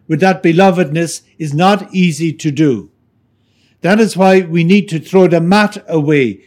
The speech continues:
to get rid of our, out of our lives, anything that is dragging us down, anything that brings us to the side of the road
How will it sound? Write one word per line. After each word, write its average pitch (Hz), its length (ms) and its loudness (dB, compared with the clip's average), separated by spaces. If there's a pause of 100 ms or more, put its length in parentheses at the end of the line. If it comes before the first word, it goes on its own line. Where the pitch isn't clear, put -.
(160)
to 165 100 -6
get 165 220 0
rid 202 340 2
of 190 240 -4
our, 185 320 -2
out 208 220 0
of 202 120 -2
our 185 140 2
lives, 156 580 -2 (260)
anything 226 680 0 (160)
that 165 160 0
is 156 140 -2
dragging 196 560 2
us 180 220 0
down, 156 540 0 (400)
anything 214 640 0
that 180 260 0
brings 202 340 2
us 196 320 0 (180)
to - 100 -12
the 147 120 -2
side 202 380 -2
of 190 120 2
the 175 120 2
road 165 360 0